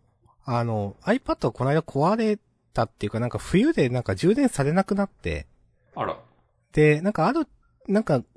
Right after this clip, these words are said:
Speaker 1: 今回初めてちゃんと調べて知ったんですけど、なんか、零度近くなるとほとんど充電されないっていうなんか、電池？
Speaker 2: あ、あると思います。
Speaker 1: うん。で、えーと、へえ、そうなんだと思って、結局そのなんか、なんかにくるんで、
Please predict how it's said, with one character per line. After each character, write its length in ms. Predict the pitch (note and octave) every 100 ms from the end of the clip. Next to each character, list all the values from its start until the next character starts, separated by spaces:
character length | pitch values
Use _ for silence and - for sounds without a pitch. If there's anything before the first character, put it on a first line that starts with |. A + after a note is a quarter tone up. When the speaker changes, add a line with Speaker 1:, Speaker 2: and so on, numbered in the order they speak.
| _
Speaker 1:
今 140 | B3+
回 120 | C#4+ E3
初 200 | D3+ G3+
め 120 | A#3+
て 140 | B2+
ち 80 | B2
ゃ 40 |
ん 40 | A#2
と 80 | A#2
調 160 | B2+
べ 100 | A#2+
て 120 | G#2+
知 80 | F#2+
っ 20 |
た 140 | - A2
ん 20 |
で 40 |
す 40 | G2
け 80 | -
ど、 80 |
な 100 | G#2+
ん 60 | A2+
か、 200 | F#2+ F2+ - - - _ _ _ _
零 280 | C#3 G3+ A#3+
度 120 | B3+
近 200 | - B3+
く 100 | F3
な 100 | B2
る 60 | G2+
と 80 |
ほ 180 | G2+ B2+
と 120 | -
ん 20 | F#3
ど 80 |
充 180 | A2 B2
電 160 | C3 C#3
さ 160 | -
れ 100 | G#2
な 120 | A2+ A#2
い 40 |
っ 40 |
て 160 | - -
い 40 |
う 60 | E2+
な 120 | F2
ん 40 | F2
か、 200 | D2+ - -
電 200 | G2+ E2+
池？ 300 | - F2 - _ _ _ _ _ _ _ _ _
Speaker 2:
あ、 220 | - C3+ -
あ 80 |
る 80 | A#2
と 80 | G2+
思 140 | F2+
い 60 | D#2+
ま 160 | D2+ -
す。 280 | - - _
Speaker 1:
う 100 | A#2+
ん。 380 | G#2 F#2 A#2+ A#2+
で、 380 | B2 G#2 F2+ C#4+
え 200 | B2 A2+
ー 20 |
と、 140 | - G#2+
へ 160 | E3
え、 40 | D#3+
そ 140 | F#3
う 20 |
な 80 | C#3+
ん 60 | G2+
だ 80 |
と 100 | F#2+
思 100 | F#2+
っ 20 | F#2+
て、 80 |
結 220 | - - -
局 200 | C4 C4
そ 140 | G3
の 120 | F3
な 120 | F3
ん 40 | F3
か、 140 | -
な 160 | D3 E3+
ん 80 | F3
か 100 | A#2
に 120 | G2+
く 140 | -
る 120 | A#2+
ん 100 | B2+
で、 220 | F#2+ E2+